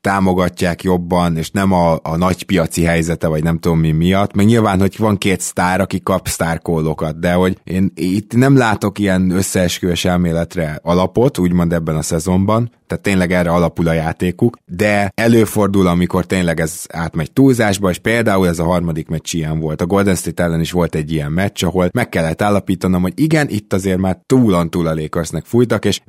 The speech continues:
ezt mindig el szoktam mondani, hogy szerintem a legnagyobb példája ennek mindig az, amit James és Davis megengedhet magának védekezésben.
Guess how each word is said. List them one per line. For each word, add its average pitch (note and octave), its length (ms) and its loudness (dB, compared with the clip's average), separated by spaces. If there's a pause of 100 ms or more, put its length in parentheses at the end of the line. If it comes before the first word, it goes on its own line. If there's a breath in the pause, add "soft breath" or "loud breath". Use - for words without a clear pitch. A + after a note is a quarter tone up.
ezt G2 280 -4
mindig A2 240 4
el G2 100 2
szoktam F2 320 -4
mondani, G#2 320 2
hogy G2 160 0
szerintem G#2+ 380 0
a G#2 60 2
legnagyobb G#2+ 440 2
példája F#2 460 2
ennek F#2+ 360 0
mindig F#2 300 2
az, F#2 240 0
amit F2+ 400 -2
James G#2 360 0
és E2+ 140 -4
Davis F#2 420 -2
megengedhet G2+ 880 0
magának F#2+ 480 0
védekezésben. D#2 1000 -2